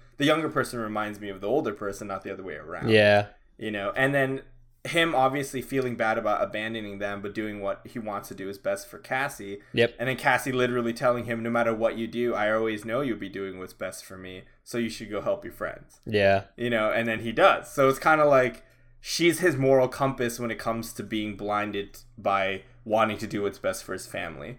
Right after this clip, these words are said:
Speaker 2: Mm-hmm.
Speaker 1: even if it means morally compromising himself.
Speaker 2: Right.
Speaker 1: You know
Speaker 2: It's
Speaker 1: what I mean?
Speaker 2: great. It's so great. I
Speaker 1: Yeah.
Speaker 2: mean, I just love how important all of this is to the
Speaker 1: Yeah.
Speaker 2: entire D N A of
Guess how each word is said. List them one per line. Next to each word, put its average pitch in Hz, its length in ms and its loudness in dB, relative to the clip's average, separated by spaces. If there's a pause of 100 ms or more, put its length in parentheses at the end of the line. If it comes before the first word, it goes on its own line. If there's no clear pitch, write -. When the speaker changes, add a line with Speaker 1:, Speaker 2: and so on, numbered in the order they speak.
Speaker 2:
Mm-hmm. 131 240 2
Speaker 1:
even 139 200 6
if 131 100 -2
it 131 80 0
means 117 340 -2
morally 104 460 -2
compromising 87 720 -8
himself. - 420 -12 (220)
Speaker 2:
Right. 101 320 4 (500)
Speaker 1:
You 117 140 2
know 208 60 12
Speaker 2:
It's 202 140 8
Speaker 1:
what - 80 6
I - 20 12
mean? 120 180 12
Speaker 2:
great. - 120 -14 (140)
It's 165 160 8
so 226 160 12
great. 127 220 10
I 156 140 12
Speaker 1:
Yeah. 160 80 10
Speaker 2:
mean, 156 220 2
I 156 160 10
just 175 220 4
love 127 540 2 (120)
how 117 580 4 (460)
important 113 580 0
all 107 280 4
of 101 60 -2
this 101 180 -2
is 98 340 -2
to 110 320 2
the 110 120 0
Speaker 1:
Yeah. 123 140 6
Speaker 2:
entire 127 580 6 (180)
D 127 260 4
N 120 160 2
A 113 320 4
of 110 500 0